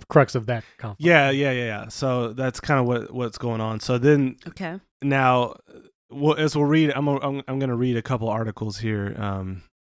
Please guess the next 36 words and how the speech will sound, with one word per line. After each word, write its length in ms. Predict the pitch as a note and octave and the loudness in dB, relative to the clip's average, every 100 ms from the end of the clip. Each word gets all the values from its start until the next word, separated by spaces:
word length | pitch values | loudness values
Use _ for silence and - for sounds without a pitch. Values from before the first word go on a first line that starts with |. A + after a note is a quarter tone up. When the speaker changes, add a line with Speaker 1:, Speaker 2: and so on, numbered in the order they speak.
| _ _ _ _ _ | _ _ _ _ _
Speaker 2:
we'll 220 | A#2 B2+ | -4 -2
see 240 | B2+ E3+ E3+ | 2 6 6
that 160 | C#3+ | 6
this 220 | B2 C#3+ - | 2 0 0
is 320 | A#2+ G#2+ - - A#2+ | -4 -6 -14 -14 -10
becoming 500 | A#2 A#2+ - D3 C3+ | -8 -6 0 2 4
perfect 320 | A#2 B2+ B2 | 2 -2 -2
irony 420 | A#2+ B2 A#2+ A2 G#2+ | -4 -2 -2 -2 -4
'cause, 160 | A#2+ | -4
like 160 | B2+ B2 | -4 -2
I 60 | |
said, 260 | A#2 - A#2+ | -4 -2 -2
N 180 | A#2+ B2+ | -2 -2
B 160 | A#2+ | 0
A 200 | B2 A#2+ | 0 0
has 340 | A2+ A#2 G#2 - - - | 0 -2 -4 -8 -14 -6
taken 340 | D3 C#3 C3+ | 2 2 2
it 160 | B2 G#2+ | 0 -2
upon 320 | G2+ C3+ B2 | -2 0 0
itself 380 | A2 - A#2 G#2 | -2 -4 -6 -4
to 100 | A#2 | -4
be 160 | A2 | -2
the 120 | A2 G#2 | -2 -2
defender, 640 | G#2 - A2+ G#2+ G#2+ G#2 | -6 -2 -2 0 -2 -2
supposedly, 840 | - A#2 - C3+ A#2+ A2+ G#2 G#2 | -2 -4 2 2 4 0 -2 -2
of 100 | G2+ | -2
the 120 | G2+ | -4
oppressed 540 | G#2 - A2+ G#2 G2 - | -6 -2 0 0 -2 -4
and 200 | G2+ G2 | -4 -2
the 240 | F#2+ F#2 - | -4 -6 0
Speaker 1:
Mm. 420 | C3+ B2 A2+ G#2 | 0 2 -2 -4
Speaker 2:
and 220 | G#2 A2+ G#2+ | 0 2 2
the, 300 | G2+ G2+ - - | 0 -2 -8 -12
you 160 | A#2 A#2 | -4 -2
know, 280 | G2 F#2+ - - | -2 -4 -10 -18
f-, 240 | - - | -20 -20